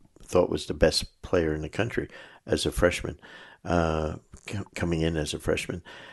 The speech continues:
And, uh, when I finished with him, I said to, I said to all our N B A teams, but r-, only the, really the ones that mattered were really Philadelphia, because he wasn't gonna get to number two, was I just said,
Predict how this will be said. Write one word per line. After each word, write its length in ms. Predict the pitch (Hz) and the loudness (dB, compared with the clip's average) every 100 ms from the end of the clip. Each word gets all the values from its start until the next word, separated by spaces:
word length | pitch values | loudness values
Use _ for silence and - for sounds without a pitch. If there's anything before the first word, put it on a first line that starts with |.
| - _ | -20 _
And, 440 | - 87 80 80 80 | 4 6 6 2 2
uh, 240 | 78 76 - _ _ _ _ _ _ - | 2 0 -6 _ _ _ _ _ _ -4
when 240 | - 95 | 4 6
I 80 | 92 | 6
finished 680 | - 117 113 92 - - - - - | 6 4 6 4 0 -10 -18 -16 -6
with 340 | 98 113 113 | 2 2 4
him, 280 | 87 78 85 | 0 0 0
I 100 | 87 | 0
said 340 | 85 95 90 - | 2 2 2 0
to, 300 | 82 90 - _ - | -4 -6 -12 _ 0
I 120 | 85 | 2
said 240 | - 92 | 4 4
to 60 | - | 4
all 260 | 92 87 87 | 6 6 6
our 200 | 85 87 | 6 4
N 160 | 85 | 4
B 160 | 85 85 | 2 2
A 120 | 85 | 2
teams, 380 | - 82 82 - | 0 -2 -2 0
but 220 | - - - | -2 -2 -12
r-, 280 | - - - - - - | -10 -8 -8 -8 -6 2
only 220 | 92 87 | 4 4
the, 140 | 80 | 2
really 320 | 78 85 85 80 | 2 6 6 6
the 80 | |
ones 280 | 78 78 76 | 2 0 0
that 120 | 82 | -4
mattered 400 | 76 80 82 82 | -2 -2 -2 -2
were 120 | 87 82 | -4 -2
really 300 | 85 82 82 | 0 0 0
Philadelphia, 640 | - 80 - 78 - - - - - - - | 0 0 0 -4 -4 -4 -8 -16 -16 -18 -10
because 220 | - 71 | -2 0
he 80 | 73 | 2
wasn't 320 | 76 76 76 | 4 4 2
gonna 160 | 78 78 | -4 -2
get 220 | 80 - | -4 -2
to 80 | - | -4
number 260 | 73 73 | -4 -4
two, 340 | 76 - 101 92 | -4 4 4 6
was 240 | 85 82 | 4 4
I 120 | 87 | 2
just 260 | 85 85 - | 2 0 2
said, 220 | - 90 | 2 0